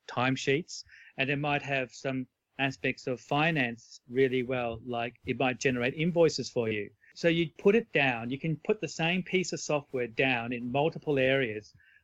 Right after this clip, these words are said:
but you'll get a very clear understanding that it will only cover maybe ten percent, maybe fifty percent of your business. But to think as a business owner, you know, I'm investing three hundred grand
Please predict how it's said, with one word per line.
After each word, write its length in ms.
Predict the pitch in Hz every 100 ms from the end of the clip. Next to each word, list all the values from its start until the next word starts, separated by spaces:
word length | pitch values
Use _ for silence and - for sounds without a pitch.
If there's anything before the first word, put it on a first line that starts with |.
| _
but 160 | 151 160
you'll 300 | 151 160 156
get 200 | 175 175
a 100 | 156
very 280 | 160 160
clear 520 | 143 - 156 160 165 160
understanding 920 | 139 143 147 139 - 139 143 143 117 113
that 160 | 120 120 _ _
it 120 | 135
will 240 | 135 135 -
only 400 | 135 156 175 165
cover 440 | - 143 170 127 98 - _ _ _ _
maybe 280 | 120 120 117
ten 260 | 113 143 147
percent, 500 | 156 - 147 165 -
maybe 280 | 127 117 117 113
fifty 200 | 151 -
percent 420 | 135 131 135 131
of 100 | 120
your 80 | 123
business. 580 | 127 156 135 104 - - - - - _ -
But 240 | 131 135
to 80 | 160
think 340 | - 185 220 220 _ _ _ -
as 140 | 147
a 60 | 147
business 400 | 135 165 180 156
owner, 480 | 151 170 175 117 113 _ _ _ _ _
you 100 | 127
know, 160 | 127 139
I'm 280 | 147 190 190
investing 560 | 147 143 147 - 127
three 220 | 117 165 165
hundred 320 | 156 143 135
grand 500 | 127 131 131 117